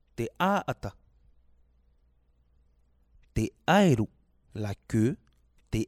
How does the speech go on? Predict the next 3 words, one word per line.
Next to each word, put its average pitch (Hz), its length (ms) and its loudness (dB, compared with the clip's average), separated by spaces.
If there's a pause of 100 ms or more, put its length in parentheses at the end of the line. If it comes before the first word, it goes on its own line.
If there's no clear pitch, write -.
(140)
airu. 175 420 2 (2750)
Te 113 240 -2
ama'a, 208 560 2